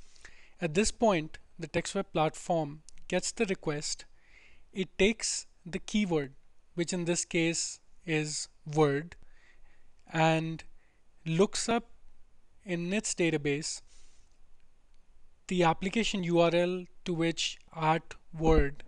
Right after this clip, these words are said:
maps to. So in our example, Word is an application that's been written by, let's say, a third party, which is running on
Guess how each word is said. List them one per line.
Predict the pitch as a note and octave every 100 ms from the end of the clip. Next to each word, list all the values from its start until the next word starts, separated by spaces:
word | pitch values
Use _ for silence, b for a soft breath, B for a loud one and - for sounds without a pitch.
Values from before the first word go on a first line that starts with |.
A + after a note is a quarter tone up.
| -
maps | D#3+ D3+ D3+ -
to. | C#3 C#3+ - - - b b b b b b - - - - - - - - - - - - - - -
So | - - G3 - - - - - -
in | F#3+
our | G3
example, | A#3+ G3 G#3 G3+ F#3 E3+ F3 - - -
Word | D#3+ F3 G#3+ G#3 -
is | F#3 F3+ E3+ - - - - - - - - - - - -
an | F3
application | E3 - F3+ G3 F#3 F#3
that's | E3+
been | - F3
written | E3 E3+
by, | D#3 D3+ D3+ D3+ - - - - -
let's | E3 -
say, | E3
a |
third | - E3+ E3+
party, | E3 D3 C#3 E3+ - -
which | E3+ D#3+
is | E3+ D#3
running | D#3 D#3+ E3 E3 -
on | D#3 D3+ D3+ D3+ D#3+